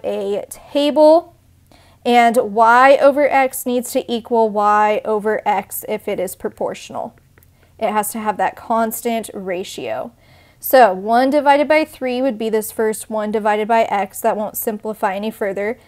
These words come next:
Then I have two divided by six, which that simplifies to, two divided by six simplifies to one over three. The next one is three over nine.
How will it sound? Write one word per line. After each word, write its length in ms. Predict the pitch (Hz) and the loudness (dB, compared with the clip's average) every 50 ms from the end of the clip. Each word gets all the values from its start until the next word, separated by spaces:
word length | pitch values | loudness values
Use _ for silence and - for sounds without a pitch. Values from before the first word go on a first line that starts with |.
| _ _ _ _ - | _ _ _ _ -2
Then 160 | 240 254 254 | 0 2 4
I 140 | 269 277 269 | 4 4 4
have 260 | 269 269 262 233 - | 4 2 2 0 -2
two 280 | - - 294 277 277 269 | -6 -4 -2 0 0 2
divided 440 | 277 277 240 262 254 254 269 254 | 2 2 2 4 4 4 4 4
by 140 | 262 277 294 | 4 2 0
six, 680 | 277 - - - 226 233 302 349 - - - - - - - _ _ _ _ _ _ _ _ _ _ _ _ _ _ _ _ - | 0 -2 -2 -2 0 0 -2 -4 -4 -10 -10 -10 -12 -16 -18 _ _ _ _ _ _ _ _ _ _ _ _ _ _ _ _ -4
which 260 | - 226 226 214 - | 0 0 0 2 4
that 260 | 240 233 233 226 233 | 6 6 6 6 4
simplifies 840 | - - 240 226 220 247 233 226 - 240 226 220 226 233 226 - - | 2 0 0 0 0 -2 -2 0 2 4 4 4 4 2 0 -2 -8
to, 720 | - - - - 240 233 226 226 220 220 214 214 220 226 214 _ _ _ _ _ _ _ _ _ _ _ _ _ _ _ _ _ _ _ _ _ _ _ _ _ _ _ _ _ _ _ _ _ _ _ _ _ _ _ | -10 -10 -8 -4 -4 -2 0 0 0 0 2 0 0 -4 -6 _ _ _ _ _ _ _ _ _ _ _ _ _ _ _ _ _ _ _ _ _ _ _ _ _ _ _ _ _ _ _ _ _ _ _ _ _ _ _
two 160 | - - 240 | -10 -6 -2
divided 320 | 233 247 220 240 240 240 240 | -2 2 4 4 4 6 6
by 140 | 254 254 | 4 4
six 340 | 247 - - 233 226 226 - | 2 2 0 0 0 -2 -4
simplifies 760 | - - 233 208 - 240 220 - 240 220 208 214 214 - - - | -6 -6 -4 -4 -4 -4 -4 -2 -2 -2 -2 -2 -4 -6 -8 -6
to 160 | - 247 226 | -4 -2 -2
one 240 | 208 202 208 208 208 | -2 -4 -6 -6 -6
over 240 | 214 208 233 208 214 | -6 -2 -2 -2 -2
three. 420 | - - 220 214 208 226 285 349 _ _ _ _ _ _ _ _ _ _ _ _ _ _ _ _ _ _ _ _ _ _ | -4 -4 -6 -4 -4 -4 -6 -8 _ _ _ _ _ _ _ _ _ _ _ _ _ _ _ _ _ _ _ _ _ _
The 140 | - 247 240 | 0 2 2
next 340 | 233 254 269 262 - - - | 4 4 2 2 0 -2 -2
one 160 | 269 269 254 | 0 2 2
is 220 | 254 254 240 240 - | 2 2 0 -2 -4
three 400 | - 233 240 240 247 254 262 - | -8 -6 -4 -2 0 2 2 2
over 380 | - 254 254 254 233 247 240 233 | 4 6 6 6 6 4 2 0
nine. 560 | 220 214 208 196 185 196 214 233 262 359 381 | 0 -4 -4 -6 -6 -6 -4 -4 -4 -6 -6